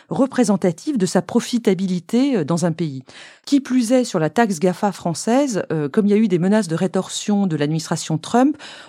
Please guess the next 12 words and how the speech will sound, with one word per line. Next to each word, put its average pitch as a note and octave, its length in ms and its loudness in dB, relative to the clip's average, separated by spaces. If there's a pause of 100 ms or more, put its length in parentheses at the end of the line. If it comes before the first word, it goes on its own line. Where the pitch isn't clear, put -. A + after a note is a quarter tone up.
(120)
on G3+ 120 4
a G3 80 4
suspendu A#3 720 0
son F3+ 200 -4
application, F3+ 840 -2
euh, C3+ 180 -6
à - 100 -2
partir F3 300 -2
de F3 80 0
deux D#3+ 120 0
mille D#3 200 0
vingt, G#3+ 240 2